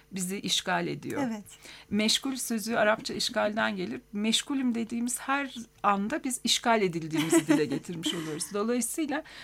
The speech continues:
Speaker 1: bu işgallere karşı, e, belli bir alanı kendimize ayırmanın yolu bu. Artık elimizde çok da imkan var. E, yüksek sesle okumayı tavsiye ediyorlar ki ben de her zaman öneririm. Yaratıcı okuyucu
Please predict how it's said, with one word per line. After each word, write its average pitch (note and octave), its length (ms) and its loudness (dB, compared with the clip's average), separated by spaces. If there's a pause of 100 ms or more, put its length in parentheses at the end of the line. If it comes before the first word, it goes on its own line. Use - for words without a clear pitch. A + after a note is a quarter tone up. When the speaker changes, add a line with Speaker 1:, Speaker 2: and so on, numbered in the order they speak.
(140)
Speaker 1:
bu A#3+ 200 -4
işgallere B3 720 2
karşı, A#3 560 0 (460)
e, F#3 320 -4
belli G#3+ 360 2
bir C4+ 180 -2
alanı A3+ 260 0
kendimize A3 540 -4
ayırmanın G3 540 -4
yolu F3+ 340 -6
bu. - 160 -12 (420)
Artık G#3 280 0
elimizde G#3+ 460 -4
çok - 340 -4
da D#3+ 140 -2
imkan D#3+ 540 -8
var. - 260 -8 (440)
E, G3+ 80 -2 (260)
yüksek B3+ 420 0
sesle C#4+ 300 -2
okumayı F#3 400 -4
tavsiye F#3 480 -2
ediyorlar A3+ 460 0
ki G3+ 140 -10
ben G3+ 220 -2
de G3+ 60 -2
her F#3 200 0
zaman F3+ 420 -6
öneririm. F#3+ 520 -4
Yaratıcı G#3 520 -2
okuyucu G#3+ 720 -6